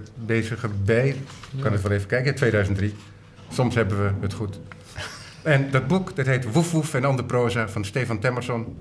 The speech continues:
Speaker 1: Vertaald door Ronald Jonkers. Nicolaas Matsier, die ook voorwoord schreef. En Hans Kloos, jij vertaalde ook onder andere dat titelverhaal, Woef Woef, dat ik gisteren met heel veel plezier heb gelezen.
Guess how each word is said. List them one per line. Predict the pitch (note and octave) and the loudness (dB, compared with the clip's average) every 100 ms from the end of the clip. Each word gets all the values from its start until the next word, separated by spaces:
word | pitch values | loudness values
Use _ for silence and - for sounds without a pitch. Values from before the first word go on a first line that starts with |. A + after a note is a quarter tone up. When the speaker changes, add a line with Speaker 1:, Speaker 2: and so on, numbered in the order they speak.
| - | -10
Speaker 1:
Vertaald | - - B2 A2 | -2 2 4 4
door | G2+ F#2+ - - | 0 -2 -10 -2
Ronald | G#2+ G#2 F#2+ | 0 2 4
Jonkers. | C3+ C3 C3+ - - - - - | 2 2 -2 -8 -18 -20 -20 -10
Nicolaas | - B2+ C3 B2+ | -4 2 2 2
Matsier, | A#2 - A#2+ A#2+ - | 0 2 0 0 -4
die | G2+ | -2
ook | F#2+ F#2+ - | -2 -4 -12
voorwoord | - - C#3+ B2 | -4 2 2 2
schreef. | - A2+ A2 G2+ - - - | 0 0 0 -4 -14 -18 -2
En | B2 A2+ G2 - - | 2 2 0 -6 0
Hans | A#2+ - | 0 2
Kloos, | A#2+ G#2+ F#2+ - - | 2 2 2 -2 -6
jij | A2+ | -4
vertaalde | G2 - A#2 A2 | -2 2 4 4
ook | G#2+ A2 - | 0 -4 -4
onder | G#2+ G#2 | -2 2
andere | A#2+ A#2 G2 G2+ | 2 2 2 0
dat | G#2+ G2 - - - - - - - - | -2 -2 -8 -18 -20 -20 -20 -20 -20 -4
titelverhaal, | - D#3 B2+ A2 G#2 G#2 A#2+ C#3 - - - - | 0 2 2 2 2 2 0 -4 -10 -18 -10 0
Woef | G2 G2 - | 2 2 0
Woef, | A#2+ - - - - | -4 -6 -12 -14 -8
dat | - G#2+ | -4 -2
ik | G2 | 0
gisteren | B2+ G#2+ A#2 G#2+ G2+ - - | 0 0 0 0 -2 -10 -8
met | G#2 F#2+ | -6 -2
heel | G#2+ G#2+ | 0 2
veel | G2+ G2+ | 2 -2
plezier | - G#2+ G#2+ G2+ G2 - - - - | -2 -2 2 2 0 -4 -16 -18 -6
heb | A#2 A2 - - - - - - | -4 -4 -8 -18 -20 -20 -20 -14
gelezen. | - B2+ B2 C3 - G2+ | -4 0 4 2 2 -2